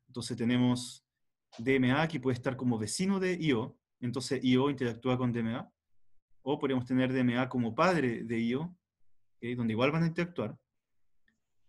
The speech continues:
Y lo otro, si no, es simplemente tener D M A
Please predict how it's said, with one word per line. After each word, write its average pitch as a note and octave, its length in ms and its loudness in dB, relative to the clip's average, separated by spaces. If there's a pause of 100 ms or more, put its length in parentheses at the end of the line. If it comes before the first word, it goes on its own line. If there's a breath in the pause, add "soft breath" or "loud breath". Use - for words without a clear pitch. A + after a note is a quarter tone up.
(360)
Y B2+ 220 6
lo D3+ 120 4
otro, G#3 200 2
si G#3 160 0
no, G#3 200 4
es F3+ 60 0
simplemente F3 640 0
tener D#3+ 420 -2
D D3 220 2
M C#3+ 160 2
A F3+ 220 -2